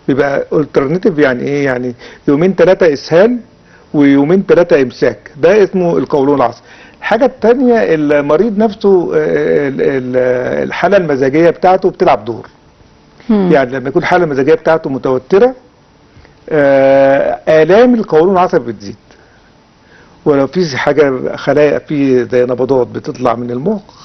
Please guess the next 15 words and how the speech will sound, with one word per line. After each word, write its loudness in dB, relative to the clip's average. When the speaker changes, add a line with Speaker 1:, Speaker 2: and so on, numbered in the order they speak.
Speaker 1:
لل-، -4
Speaker 2:
قولون. 2
Speaker 1:
للقولون، -6
دي 0
حاجة -4
يعني -8
علمية. -2
Speaker 2:
علمية. 2
Speaker 1:
ثبتوها 2
في -6
الآخر -4
إنه -6
مرتبط -4
بالجهاز -4
العصبي -2